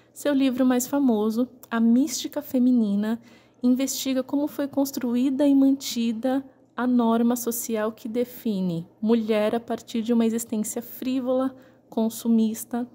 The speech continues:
devotada ao lar, ao marido e aos filhos, a qual ela também estaria fadada. A partir de entrevistas, questionários e uma vasta bibliografia,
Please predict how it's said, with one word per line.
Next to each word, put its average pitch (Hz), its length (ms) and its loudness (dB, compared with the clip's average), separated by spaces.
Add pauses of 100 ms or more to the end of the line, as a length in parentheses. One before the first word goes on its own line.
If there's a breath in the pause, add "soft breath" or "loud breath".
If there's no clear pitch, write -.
(140)
devotada 214 680 -2
ao 277 80 2
lar, 240 400 2
ao 226 80 0
marido 226 460 0
e 277 60 2
aos 277 200 -2
filhos, 180 540 -12 (400 soft breath)
a 247 140 -4
qual 220 360 0
ela 226 140 0
também 240 460 2
estaria 226 420 -6
fadada. 180 720 -8 (800 soft breath)
A 247 100 -2
partir 269 420 0
de 330 80 -2
entrevistas, 233 840 -4
questionários 220 960 -2
e 240 40 2
uma 240 180 4
vasta 226 480 -2
bibliografia, 220 1040 -4